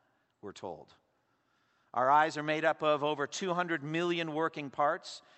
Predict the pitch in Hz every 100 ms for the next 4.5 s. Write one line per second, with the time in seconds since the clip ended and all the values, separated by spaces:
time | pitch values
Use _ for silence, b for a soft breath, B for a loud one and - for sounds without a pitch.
0 | b 156 170 160 196 208 214 185 165 175
1 | 156 151 196 208 226 - 196 - - b
2 | b - 185 185 202 175 170 - 202 202
3 | 208 175 170 170 160 156 156 - 156 151
4 | 151 151 143 82